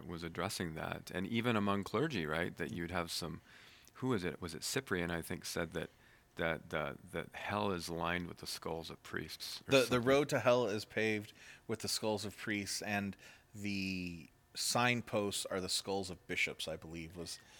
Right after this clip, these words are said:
Speaker 2: is
Speaker 1: Yeah.
Speaker 2: the full quote. Yeah, I, and I think it's actually been assigned to, or ascribed to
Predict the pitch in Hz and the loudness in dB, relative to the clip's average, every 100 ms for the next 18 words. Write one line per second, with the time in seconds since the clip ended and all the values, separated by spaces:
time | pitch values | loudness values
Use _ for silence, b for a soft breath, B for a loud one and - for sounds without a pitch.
0 | B 80 80 80 98 - 92 - 87 80 | B 0 2 2 0 -4 -4 -4 -4 -4
1 | 82 104 98 95 110 101 123 127 175 180 | 2 6 8 8 4 4 6 6 6 0
2 | - 117 120 120 104 98 92 - - 104 | 2 2 2 2 0 0 0 -2 0 2
3 | 104 107 98 - - - 101 - - 104 | 4 2 0 -6 -8 -2 0 2 4 4
4 | 101 - 98 | 4 0 -6